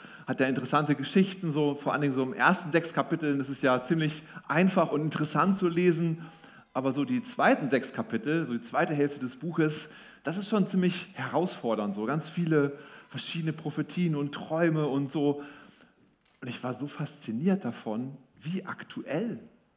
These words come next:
das Buch eigentlich ist. Gerade in unsere Zeit passt das so unglaublich gut. Also ich dachte, da müssen wir einfach drüber sprechen. Das ist einfach so stark, ja. Gut, wir können natürlich, viele kennen diese Geschichte, Daniel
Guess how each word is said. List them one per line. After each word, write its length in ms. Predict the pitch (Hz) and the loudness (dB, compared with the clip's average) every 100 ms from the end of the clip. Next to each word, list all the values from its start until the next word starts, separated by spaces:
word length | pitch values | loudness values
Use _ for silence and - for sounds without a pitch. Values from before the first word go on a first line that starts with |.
| - | -14
das 200 | - - | -12 -8
Buch 260 | 120 - - | -6 -8 -8
eigentlich 360 | 101 95 95 - | -12 -12 -14 -14
ist. 360 | 107 - - _ _ _ _ _ | -14 -16 -20 _ _ _ _ _
Gerade 280 | - 180 240 | 0 4 6
in 80 | 202 | 6
unsere 240 | 202 170 | 4 2
Zeit 520 | - 190 165 139 - - - - - - | 0 4 6 6 2 -12 -18 -20 -20 -6
passt 180 | 151 151 | -4 -4
das 140 | - | -6
so 100 | 156 - | -8 4
unglaublich 840 | 220 302 123 110 95 95 98 - | 4 6 2 0 -4 -4 -8 -8
gut. 400 | 123 131 - - - - - - _ | -6 -2 -2 -2 -10 -20 -20 -20 _
Also 100 | 120 | -4
ich 80 | 123 | -4
dachte, 300 | - 151 135 - - - | 0 2 2 -2 -10 -2
da 120 | 143 | 6
müssen 320 | 202 254 175 | 6 6 2
wir 160 | 180 185 | 2 4
einfach 260 | 196 160 | 4 2
drüber 320 | 151 160 131 | 2 2 2
sprechen. 380 | 131 - - 135 | -2 -2 -2 2
Das 140 | 123 160 | 0 0
ist 80 | |
einfach 420 | 156 170 170 151 - - - | -2 0 0 -2 -6 -14 -12
so 200 | 135 196 | 2 4
stark, 480 | 196 - 220 156 120 | 4 6 6 6 6
ja. 240 | 139 175 - - - | 6 6 2 -12 -2
Gut, 140 | 196 | 2
wir 100 | 165 | 4
können 260 | 156 208 202 | 6 6 6
natürlich, 420 | 190 202 196 190 | 6 6 6 6
viele 240 | - 202 196 | 2 2 6
kennen 240 | 196 196 | 6 8
diese 200 | 180 160 | 8 6
Geschichte, 480 | 165 196 190 180 165 | 2 2 4 4 2
Daniel 640 | 170 156 175 160 151 | 2 4 6 8 6